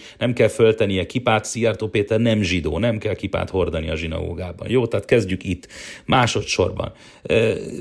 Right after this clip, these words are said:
örüljön a Heisler, hogy focilabdát kapott, de tényleg, hát először is kapott három és két,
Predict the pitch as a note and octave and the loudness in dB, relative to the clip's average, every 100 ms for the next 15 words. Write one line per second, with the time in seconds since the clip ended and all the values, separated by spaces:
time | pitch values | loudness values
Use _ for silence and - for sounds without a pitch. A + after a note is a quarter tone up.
0 | - - - - - - - - - D3+ | -10 -12 -12 -10 -10 -12 -16 2 4 6
1 | - F#3+ C#3 F3 F3 F3 E3+ - E3+ - | 6 4 4 4 4 4 2 0 0 4
2 | G#2 F#2+ F#2+ E2+ - D#2+ F2+ F2 G#2 G#2 | 2 4 0 0 -4 -4 -2 -2 0 0
3 | F2+ D#2 D2+ G2+ - - E3+ C#3+ C3+ D#3+ | 0 -4 -4 -4 -2 2 4 4 2 2
4 | D#3 C#3+ C#3 A#2 G#2+ - G#2+ - | 2 2 2 2 0 0 0 -2